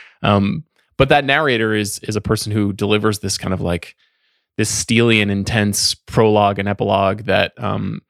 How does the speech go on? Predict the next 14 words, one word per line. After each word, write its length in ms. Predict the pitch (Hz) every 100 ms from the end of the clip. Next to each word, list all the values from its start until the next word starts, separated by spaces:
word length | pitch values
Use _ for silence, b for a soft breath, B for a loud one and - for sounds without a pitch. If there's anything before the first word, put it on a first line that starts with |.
| _ _ _ _ _
makes 400 | 110 110 123 -
you 100 | 127
think 300 | 113 - 107
that 160 | 98 -
this 200 | - -
was 220 | 90 90
real, 300 | 78 55 - _ _ _
makes 260 | 104 98 -
you 80 | 104
think 240 | 101 98
that 140 | 98 -
this 200 | 80 -
is 140 | 90
a, 240 | 92 80